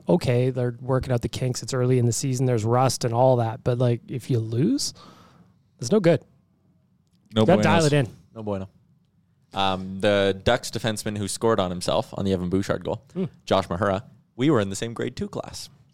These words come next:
Speaker 1: Well, Evan Bouchard has got such a bomb that he scores from the corner even when nobody's expecting it.
Speaker 3: With one hand.
Speaker 2: With
Speaker 1: Yep.
Speaker 2: one hand. Just waved
Speaker 3: He
Speaker 2: his
Speaker 3: had a
Speaker 2: magic
Speaker 3: great
Speaker 2: wand.
Speaker 3: game. He was their
Speaker 1: How
Speaker 3: best
Speaker 1: about,
Speaker 3: defenseman.
Speaker 1: how about Bouch already, we're three games in, already climbing the ranks?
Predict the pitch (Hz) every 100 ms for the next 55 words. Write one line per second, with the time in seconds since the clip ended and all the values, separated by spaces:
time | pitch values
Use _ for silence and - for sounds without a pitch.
0 | _ - - 147 139 131 135 147 139 135
1 | 151 151 127 120 113 120 127 - 117 117
2 | 127 131 120 113 113 - 123 117 104 -
3 | 120 120 147 143 123 117 120 117 117 117
4 | 117 113 110 156 151 123 104 104 98 117
5 | 117 117 117 - - 104 110 123 117 120
6 | 95 - 101 90 - - 95 117 117 107
7 | 104 110 113 107 110 104 95 117 156 190
8 | 220 359 - 104 - 82 - 202 214 143
9 | 139 - 214 - 139 139 139 135 135 -
10 | 143 139 127 - - 135 143 135 123 123
11 | 123 127 139 139 131 - 135 127 123 123
12 | 107 101 98 -